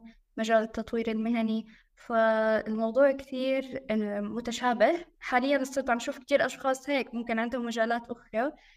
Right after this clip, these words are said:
بس المجال اللي بحبوا هن يحكوا فيه وعندهم معلومات فيه ويفيدوا المجتمعات فيه هي مجالات بعيدة عن مهنتهم. هل في سبب لهاي الظاهرة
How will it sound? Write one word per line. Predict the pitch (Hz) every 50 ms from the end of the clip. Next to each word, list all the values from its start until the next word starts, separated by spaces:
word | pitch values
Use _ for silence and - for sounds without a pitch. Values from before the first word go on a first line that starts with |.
| _ _ -
بس | 254 254 -
المجال | 269 247 247 254 233 285 302
اللي | 285 277
بحبوا | - 269 - - 262 233 262 262 262
هن | 254 254
يحكوا | 247 247 254 247 247 - 247 233
فيه | - - 247 240 247 240
وعندهم | 226 214 233 240 233 247 233 226
معلومات | 226 220 220 226 226 226 233 233 233 233
فيه | - - 240 233 226
ويفيدوا | 226 226 - 240 240 233 233
المجتمعات | 226 226 - - 247 233 226 214 220 226 226 -
فيه | - - 240 262 262 254 - - - _ _ _
هي | 277 277
مجالات | 254 269 269 269 269 262 285 294 285 285
بعيدة | 262 254 254 269 247 254
عن | 226 220 226 214
مهنتهم. | 226 226 220 208 208 - - - 190 - _ _ _ _ _ _ _ _ _ _
هل | - 277 302 370 370 381 381 381 -
في | - - 285 269 262
سبب | 269 - 254 277 285 277 - - - - -
لهاي | 240 247 247 247 247
الظاهرة | 240 233 - 233 240 233 247 247 254 269 277 277 -